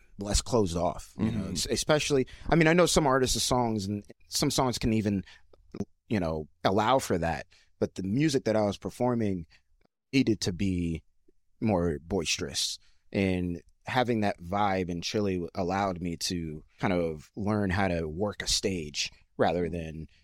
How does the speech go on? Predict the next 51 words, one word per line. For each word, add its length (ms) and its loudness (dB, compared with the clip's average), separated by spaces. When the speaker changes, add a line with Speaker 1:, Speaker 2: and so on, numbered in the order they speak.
Speaker 1:
you 120 0
know, 160 -2
my, 300 -4
my 420 -6
own 160 0
little 180 -4
space. 600 0
It 240 0
allowed 240 -2
me 120 -2
to 120 -4
kind 160 0
of 240 -6
learn 280 4
that 160 2
walking 340 2
back 200 -2
and 100 -4
forth 300 -2
while 200 -2
staying 380 -2
on 180 -4
beat, 260 -6
while 220 0
maybe 260 0
dancing, 560 -2
while 220 2
maybe 240 0
trying 180 -2
to 60 2
get 120 2
other 160 0
people 280 -2
to, 200 0
uh, 100 2
you 120 2
know, 140 -2
raise 300 0
their 100 0
hands 460 0
and 240 -2
give 140 0
'em 260 -4
slaps 580 -4
and 260 0
all 180 0
that 180 -2
kind 160 -2
of 160 -8
jazz. 340 0
So 300 0